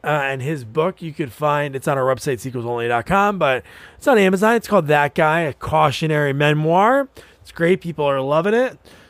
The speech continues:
So, uh, you'll love it too. So why not check it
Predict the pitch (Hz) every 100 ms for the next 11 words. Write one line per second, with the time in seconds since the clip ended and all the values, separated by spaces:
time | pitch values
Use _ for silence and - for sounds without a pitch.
0 | _ - 170 175 190 208 220 - - 170
1 | 202 220 233 - 302 - 214 175 208 285
2 | 269 254 277 - - - 247 - - 190
3 | 226